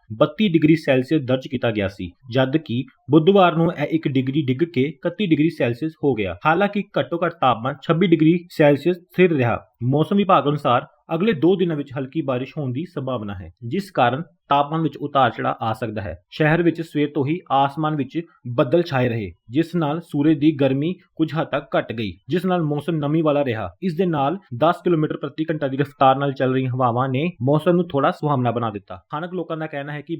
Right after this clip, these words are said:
ਬੱਦਲਾਂ ਤੇ ਹਲਕੀਆਂ ਹਵਾਵਾਂ ਕਾਰਨ ਗਰਮੀ ਤੋਂ ਕੁਝ ਰਾਹਤ ਮਿਲੀ, ਪਰ ਦਿਨ ਭਰ ਹੁਮਸ ਨੇ ਪਰੇਸ਼ਾਨੀ ਕੀਤੀ। ਮੌਸਮ ਵਿਭਾਗ ਅਨੁਸਾਰ ਮਾਨਸੂਨ ਦੀ ਗਤੀਵਿਧੀ ਕਾਰਨ ਅਗਲੇ ਅੜਤਾਲੀ ਘੰਟਿਆਂ ਵਿੱਚ ਗੁਰਦਾਸਪੁਰ ਤੇ ਆਸ-ਪਾਸ ਦੇ ਇਲਾਕਿਆਂ ਵਿੱਚ ਹਲਕੀ ਤੋਂ ਦਰਮਿਆਨੀ ਬਾਰਿਸ਼ ਹੋ ਸਕਦੀ ਹੈ। ਮੌਸਮ ਵਿੱਚ ਤਬਦੀਲੀ ਦਾ ਦੌਰ ਜਾਰੀ ਰਹੇਗਾ।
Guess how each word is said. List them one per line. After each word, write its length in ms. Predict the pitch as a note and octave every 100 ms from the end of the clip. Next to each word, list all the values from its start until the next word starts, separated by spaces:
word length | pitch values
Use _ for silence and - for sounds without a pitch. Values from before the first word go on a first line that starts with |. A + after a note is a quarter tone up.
| B2
ਬੱਦਲਾਂ 300 | B2+ C#3+ D3+
ਤੇ 140 | D#3+
ਹਲਕੀਆਂ 400 | D3 C3 B2+ C#3+
ਹਵਾਵਾਂ 360 | D3 A#2+ B2 E3 -
ਕਾਰਨ 340 | C#3+ F#3+ E3
ਗਰਮੀ 300 | C#3+ D3 F3
ਤੋਂ 120 | F3+
ਕੁਝ 240 | - E3 D3+
ਰਾਹਤ 300 | B2+ D3 D#3
ਮਿਲੀ, 300 | D3+ C#3+ -
ਪਰ 100 | F3+
ਦਿਨ 280 | C#3+ D3 F3+
ਭਰ 240 | F3 D3+ D#3+
ਹੁਮਸ 400 | D#3 C#3+ D3 _ _ -
ਨੇ 100 | D#3
ਪਰੇਸ਼ਾਨੀ 440 | E3 - C#3 A#2
ਕੀਤੀ। 360 | A#2 G#2+ - F#2+ _ B2
ਮੌਸਮ 320 | C#3+ D#3 F#3
ਵਿਭਾਗ 280 | F3 D#3 D3+
ਅਨੁਸਾਰ 360 | D3+ C3 C3
ਮਾਨਸੂਨ 340 | C3 C#3+ D#3 E3
ਦੀ 140 | D3+
ਗਤੀਵਿਧੀ 360 | C3+ C3+ C#3 C3+
ਕਾਰਨ 320 | B2 A2+ B2+ C#3+
ਅਗਲੇ 220 | C#3 D#3+ C#3+
ਅੜਤਾਲੀ 400 | D3 B2 A#2 C#3
ਘੰਟਿਆਂ 200 | D#3 C#3+
ਵਿੱਚ 120 | B2+
ਗੁਰਦਾਸਪੁਰ 520 | B2 B2 C3 - E3 D#3+
ਤੇ 60 | -
ਆਸ-ਪਾਸ 440 | A#2 B2+ - D3 C#3+
ਦੇ 80 | D3
ਇਲਾਕਿਆਂ 380 | C3+ A#2+ C#3
ਵਿੱਚ 240 | C#3 A#2+ B2+ -
ਹਲਕੀ 240 | E3 C3+ E3+
ਤੋਂ 120 | E3
ਦਰਮਿਆਨੀ 460 | C3 C#3+ C#3 C#3
ਬਾਰਿਸ਼ 320 | C3+ C3 C3+ -
ਹੋ 80 | C3+
ਸਕਦੀ 340 | B2+ G#2 G#2+
ਹੈ। 120 | F#2+ E2+ _ _ -
ਮੌਸਮ 280 | C#3 D#3+ G3+
ਵਿੱਚ 120 | F#3
ਤਬਦੀਲੀ 340 | E3 C#3+ D#3
ਦਾ 120 | D#3 D#3
ਦੌਰ 280 | B2+ D3+
ਜਾਰੀ 260 | B2+ A#2+ D3
ਰਹੇਗਾ। 320 | D3+ D3+ E3